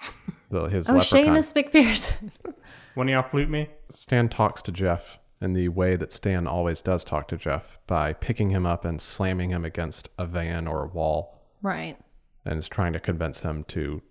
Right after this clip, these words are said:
Speaker 1: be a man.
Speaker 2: Right.
Speaker 3: Gives him a blanket party.
Speaker 1: 'Cause his
Speaker 2: What
Speaker 1: only
Speaker 2: what, what, is, what does that mean?
Speaker 3: A blanket party is, I think it's kind of a military term, but yeah,
Speaker 2: Uh-huh.
Speaker 3: it's when you take a blanket
Speaker 2: Uh-huh.
Speaker 3: and you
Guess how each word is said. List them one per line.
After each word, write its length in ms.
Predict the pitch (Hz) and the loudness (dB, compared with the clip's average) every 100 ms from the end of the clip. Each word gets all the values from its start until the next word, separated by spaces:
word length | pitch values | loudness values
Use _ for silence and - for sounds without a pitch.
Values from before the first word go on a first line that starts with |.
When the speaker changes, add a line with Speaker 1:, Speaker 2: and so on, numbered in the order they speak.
| _ _ _ _ - | _ _ _ _ -8
Speaker 1:
be 160 | 95 82 | -4 -2
a 40 | |
man. 380 | 78 76 - 90 - _ _ 208 | -4 -6 -8 -10 -12 _ _ -4
Speaker 2:
Right. 260 | 175 90 - _ _ _ - _ | -4 -4 -16 _ _ _ -20 _
Speaker 3:
Gives 160 | - 117 | -4 -4
him 120 | 120 | -4
a 60 | 110 | -8
blanket 540 | 104 113 139 139 - | -6 -2 -2 -4 -8
party. 360 | 123 117 104 92 _ _ | -4 -2 -4 -8 _ _
Speaker 1:
'Cause 160 | - 92 | -2 4
his 100 | 147 | 8
Speaker 2:
What 120 | 349 | 10
Speaker 1:
only 160 | 359 | 8
Speaker 2:
what, 220 | 277 320 285 | 8 6 6
what, 160 | 262 | 4
is, 160 | 311 262 | 4 2
what 120 | 220 | 2
does 100 | 277 | 2
that 180 | 254 190 | 4 4
mean? 480 | 180 180 180 120 160 - _ | 4 0 0 -4 -8 -12 _
Speaker 3:
A 60 | 120 | -16
blanket 600 | 117 120 131 143 147 - | -10 -4 -2 -2 -6 -8
party 460 | - 131 127 123 127 | -4 -2 0 -2 -4
is, 680 | - 127 123 120 117 - - - | -6 -6 -4 -4 -6 -10 -14 -10
I 60 | |
think 180 | 139 214 | -6 -6
it's 100 | - | -6
kind 180 | - 160 | -2 -2
of 80 | 127 | -2
a 60 | |
military 600 | 120 123 143 143 165 156 | -2 0 0 0 -2 -2
term, 320 | 151 165 165 | -2 -2 0
but 140 | 139 120 | 0 0
yeah, 200 | 123 185 | 0 0
Speaker 2:
Uh-huh. 140 | 190 175 | 0 0
Speaker 3:
it's 60 | |
when 420 | 127 123 120 120 120 | 0 0 -2 -4 -6
you 440 | 120 117 113 113 113 _ - | -6 -6 -6 -8 -12 _ -8
take 260 | 147 143 | -4 -4
a 40 | 139 | -4
blanket 640 | 127 123 127 156 160 - _ _ | -4 -2 -2 -4 -8 -12 _ _
Speaker 2:
Uh-huh. 300 | 185 180 180 220 _ - | -4 -2 -2 -6 _ -10
Speaker 3:
and 240 | 127 113 | -8 -6
you 140 | 110 | -8